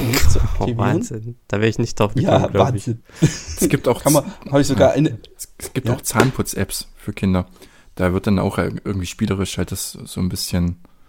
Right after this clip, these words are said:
Speaker 3: gemacht.
Speaker 2: Ach so, ja gut, soweit bin ich nicht abgetaucht in den App Store. Aber ich habe tatsächlich eine gefunden, wo man die Farbe wechseln kann. Das war
Speaker 3: Nein.
Speaker 2: natürlich das Highlight.
Speaker 3: Nein.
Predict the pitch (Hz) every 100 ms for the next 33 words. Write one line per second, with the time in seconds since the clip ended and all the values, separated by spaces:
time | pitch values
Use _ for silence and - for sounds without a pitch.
0 | _ - - 90 87 - - - _ _
1 | - _ - _ - _ - - _ _
2 | 120 113 120 101 101 104 117 117 117 110
3 | 113 110 - 120 - - 117 - 117 120
4 | - 117 120 107 123 - - - 160 139
5 | - - - 117 - 143 156 139 143 139
6 | 127 131 123 131 131 127 123 123 120 -
7 | - 117 127 117 98 90 87 90 92 92
8 | 95 110 101 135 104 - 104 95 98 98
9 | 98 95 101 98 98 135